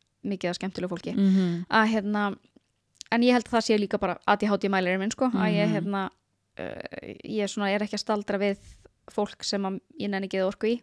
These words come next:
Speaker 2: Nei, nákvæmlega.
Speaker 1: Ég gerði það rosalega mikið þegar ég var yngri og var
Speaker 2: Mhm.
Speaker 1: bara, þú veist, fannst ef að fólk vildi eyða tíma með mér þá átti ég bara að vera þakklát fyrir það, skilurðu.
Speaker 2: Mhm.
Speaker 1: En það var rosalega, rosalega, rosalega gott að fá, uh, greiningu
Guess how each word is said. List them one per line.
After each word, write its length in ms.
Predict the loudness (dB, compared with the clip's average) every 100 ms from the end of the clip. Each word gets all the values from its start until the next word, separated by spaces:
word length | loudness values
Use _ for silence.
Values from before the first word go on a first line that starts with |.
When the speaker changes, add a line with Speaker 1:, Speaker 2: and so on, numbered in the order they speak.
| 0
Speaker 2:
Nei, 320 | 2 2 0 -4
nákvæmlega. 320 | -2 0 2
Speaker 1:
Ég 120 | 6
gerði 220 | 8 8
það 140 | 6 4
rosalega 260 | 2 2 0
mikið 80 | 0
þegar 80 | 2
ég 20 |
var 140 | 2
yngri 260 | 0 -2 -4 -2
og 160 | 2
var 100 | 2
Speaker 2:
Mhm. 60 | 4
Speaker 1:
bara, 420 | 6 6 4 2 -6 -6
þú 100 | -4
veist, 160 | -4 -6 _
fannst 580 | -20 -20 -6 -4 -2 -6 0
ef 140 | 2
að 80 | 2
fólk 380 | 0 -6 -10 -2
vildi 300 | 0 0 2
eyða 220 | 4 4 2
tíma 240 | 0 2
með 140 | 0 -2
mér 160 | -2
þá 140 | 0 0
átti 140 | 0
ég 40 | 0
bara 120 | 0
að 120 | 0
vera 100 | 0
þakklát 160 | -2 -4
fyrir 140 | -4
það, 120 | -4 -4
skilurðu. 300 | -4 -2 -4 -2
Speaker 2:
Mhm. 460 | -2 -2 -2 -4 -8 _ -4
Speaker 1:
En 260 | -2 -2 -6 _ _
það 240 | -4 0 2
var 100 | 0
rosalega, 800 | 0 2 4 4 2 0 2
rosalega, 520 | 0 -2 -2 -2 -4 0
rosalega 320 | 0 0 -2
gott 160 | -2 -2
að 100 | 2
fá, 260 | 2 2 -2 _ -20 _ -12
uh, 40 | -12 _
greiningu 360 | 0 2 2